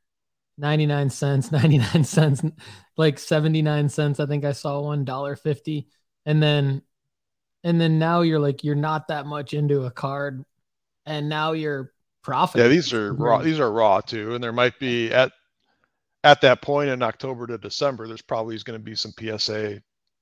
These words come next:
Speaker 2: more P S A stuff out because it's, cards have had time to go there and come
Speaker 1: <laughs>
Speaker 2: back. But
Speaker 1: Yeah. So the other
Speaker 2: um,
Speaker 1: thing is, like, um, I wanna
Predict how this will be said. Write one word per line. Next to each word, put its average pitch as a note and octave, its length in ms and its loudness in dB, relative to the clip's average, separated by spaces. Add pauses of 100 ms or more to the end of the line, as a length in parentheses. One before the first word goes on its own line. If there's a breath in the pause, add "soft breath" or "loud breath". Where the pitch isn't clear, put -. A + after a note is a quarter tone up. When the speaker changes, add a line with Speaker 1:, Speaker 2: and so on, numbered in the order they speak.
(100)
Speaker 2:
more B2+ 180 -6
P A2+ 160 -8
S G2+ 180 -2
A G#2+ 140 -4
stuff A2 300 -4
out A2 180 -2
because G#2+ 260 -20
it's, - 400 -10 (120)
cards A2 220 -4
have G2+ 80 -12
had A2 200 0
time A2+ 240 -2
to A2+ 80 -8
go A2 180 -2
there A2 220 2
and A2 140 -6
come A#2 160 -2
Speaker 1:
<laughs> - 0 -
Speaker 2:
back. G#2 260 0 (100)
But - 220 -10 (640 soft breath)
Speaker 1:
Yeah. F#3+ 200 8
So G#3 140 4
the G3+ 160 6
other B3+ 120 6
Speaker 2:
um, B3 120 2
Speaker 1:
thing G3 140 2
is, D#3 160 4
like, D3+ 420 2
um, D3+ 460 -8 (180)
I F#3 80 2
wanna G#3+ 420 6